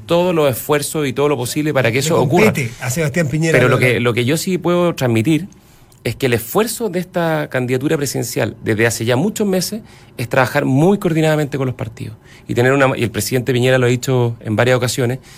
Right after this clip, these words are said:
Speaker 1: el desafío para este proceso que viene y para el próximo gobierno va a ser tener una muchísima mejor relación con los partidos de la, de la coalición.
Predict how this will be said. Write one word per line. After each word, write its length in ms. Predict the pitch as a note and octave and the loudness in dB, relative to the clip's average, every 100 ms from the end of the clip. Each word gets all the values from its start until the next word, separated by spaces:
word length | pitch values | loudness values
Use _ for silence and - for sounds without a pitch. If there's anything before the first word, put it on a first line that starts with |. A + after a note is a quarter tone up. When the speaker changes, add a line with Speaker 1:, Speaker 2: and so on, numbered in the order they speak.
| - - | -20 -10
Speaker 1:
el 140 | - G#2+ | -2 -2
desafío 560 | A2+ A2+ D3+ D#3+ E3+ | 0 -2 2 2 4
para 180 | C#3+ B2+ | 2 2
este 560 | C3+ - D3 C3+ B2+ A#2 | 0 -2 0 0 -2 -4
proceso 440 | - G2+ E3 D#3 C#3 | -6 -4 -2 -2 -2
que 100 | C#3 | 0
viene 200 | C3+ C#3 | 0 2
y 20 | |
para 140 | C#3+ | 2
el 80 | G#2+ | 2
próximo 400 | - F3+ - F3+ | 0 -2 0 0
gobierno 380 | E3+ E3+ E3+ G3 - - - - | 2 2 0 -4 -10 -20 -20 -6
va 60 | A2 | -4
a 40 | |
ser 180 | - C#3+ | -2 -2
tener 240 | C#3 C#3 | 0 2
una 140 | C#3 C3 | 2 2
muchísima 500 | B2 A#2 D#3+ E3+ D#3+ | 2 -2 -2 0 0
mejor 220 | C#3 D3+ | 0 -2
relación 320 | C#3+ B2+ C#3+ | -2 -2 -4
con 100 | C#3 | -2
los 100 | C3 | -2
partidos 460 | - A2 C3+ C#3 B2+ | -2 -2 0 0 2
de 80 | A#2+ | 0
la, 400 | A#2 A2+ A2 A2 - - | 2 2 -2 -4 -12 -14
de 80 | - | -2
la 80 | A2 | 0
coalición. 360 | A2+ B2+ - | 2 0 -2